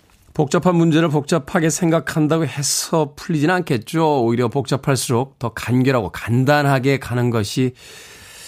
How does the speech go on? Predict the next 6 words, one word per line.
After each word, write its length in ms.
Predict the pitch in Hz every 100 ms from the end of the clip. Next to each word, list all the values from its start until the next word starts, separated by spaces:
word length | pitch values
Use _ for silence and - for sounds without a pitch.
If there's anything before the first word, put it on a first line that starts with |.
| - -
정답이지 460 | - 117 117 104
않나 260 | 117 107 113
하는 140 | 104
생각 420 | 104 113 98 101 - - - - - - - - - -
해봅니다. 560 | 110 123 113 110 117 -
아, 160 | -